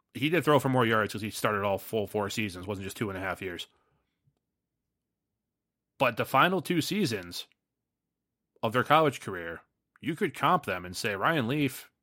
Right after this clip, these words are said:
with the exception of completion percentage, had an argument for being a better quarterback.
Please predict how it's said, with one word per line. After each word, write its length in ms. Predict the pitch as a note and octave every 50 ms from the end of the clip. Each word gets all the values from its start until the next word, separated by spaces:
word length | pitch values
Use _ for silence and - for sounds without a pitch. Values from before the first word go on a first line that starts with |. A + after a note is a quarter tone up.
| _ _ _ _ _ _ _ _ _ _
with 120 | - A2 -
the 100 | B2+ A#2
exception 360 | - - D3 D#3 - - D3
of 80 | B2+ -
completion 440 | - A2+ - - E3 D#3 - C#3+ A2
percentage, 500 | A2 G#2 - G#2 F#2 F#2+ F#2+ F2+ - - _ _ _ _ _ _ _ _ _ _ _ _ - - _
had 160 | - C#3+ E3 D3
an 60 | C#3
argument 300 | E3 E3+ A#2+ G#2 G#2 G2
for 60 | -
being 180 | A#2 G#2+ G#2 G#2
a 40 |
better 200 | G#2 A2 F#2+ F#2+
quarterback. 500 | - A#2+ A2+ F#2+ E2+ E2 D#2+ D2+ - -